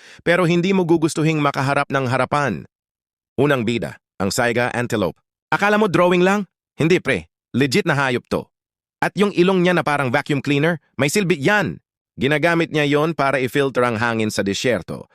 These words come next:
Parang built-in aircon at face mask in one. Mainit man o malamig, tuloy pa rin siya sa gala. Di tulad mo, absent agad pag malamig ang simoy ng hangin. At hindi lang siya pang museo,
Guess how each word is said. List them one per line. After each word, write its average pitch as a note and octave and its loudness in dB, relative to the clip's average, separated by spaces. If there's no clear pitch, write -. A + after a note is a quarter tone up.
Parang B2+ 0
built-in D3 0
aircon C3+ 0
at A#2+ -2
face B2+ -4
mask G2 -4
in A#2+ -2
one. F#2 -4
Mainit A#2+ 0
man A#2+ 0
o A#2 0
malamig, G2+ -2
tuloy B2+ 2
pa C3 0
rin B2 -2
siya - -6
sa A2 -2
gala. A2 -2
Di D3+ 0
tulad E3 0
mo, D3 0
absent C#3 -2
agad A#2+ -2
pag A#2 -2
malamig A2 0
ang G#2 -4
simoy G#2+ -2
ng F2+ -2
hangin. E2+ -4
At F3 -2
hindi C3 0
lang A2 0
siya A2 -2
pang A2 0
museo, A2+ -2